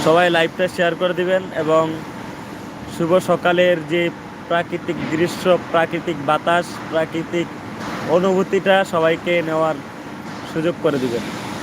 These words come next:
তো আশা করি সবাই ভালো আছেন,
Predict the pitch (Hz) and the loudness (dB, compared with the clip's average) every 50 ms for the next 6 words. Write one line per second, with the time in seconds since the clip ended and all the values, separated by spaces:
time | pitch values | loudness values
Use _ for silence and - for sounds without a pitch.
0 | - - - - - - - - - - - - - - - - - 139 - - | -8 -8 -8 -8 -8 -8 -8 -8 -8 -8 -8 -6 -6 -6 -6 -4 -4 -2 -2 2
1 | 151 156 160 160 156 - 190 - 196 196 196 - 190 190 185 190 190 170 165 170 | 4 4 4 4 2 0 -2 0 0 -2 0 2 2 2 2 2 2 0 0 0
2 | 180 180 180 175 - - 190 185 185 | 2 2 0 -2 -2 0 0 0 0